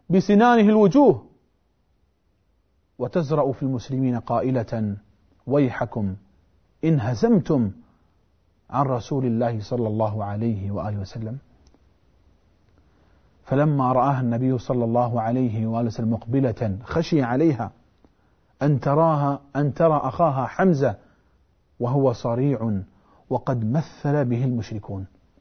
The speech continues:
أبشع تمثيل، فأشار إلى ابنها الزبير قائلاً: "المرأة يا زبير، المرأة يا زبير". فأقبل عليها الزبير قائلاً: "يا أمه،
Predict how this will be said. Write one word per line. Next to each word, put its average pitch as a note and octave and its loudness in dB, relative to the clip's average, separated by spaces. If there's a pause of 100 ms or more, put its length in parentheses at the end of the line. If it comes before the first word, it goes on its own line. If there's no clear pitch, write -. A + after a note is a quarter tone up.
(120)
أبشع E3+ 0
تمثيل، G#2+ -4 (1900)
فأشار D3 0
إلى A#2+ -2
ابنها A2 -4
الزبير A2+ -2 (300)
قائلاً: A2+ -2 (180)
"المرأة E3+ 0
يا C#3+ -2
زبير، C3+ -4 (360)
المرأة E3+ 0
يا D#3 -2
زبير". D3 -2 (1040)
فأقبل B2 -2
عليها A#2 -2
الزبير A2+ -4
قائلاً: A#2 -2
"يا B2 -2
أمه، C#3 0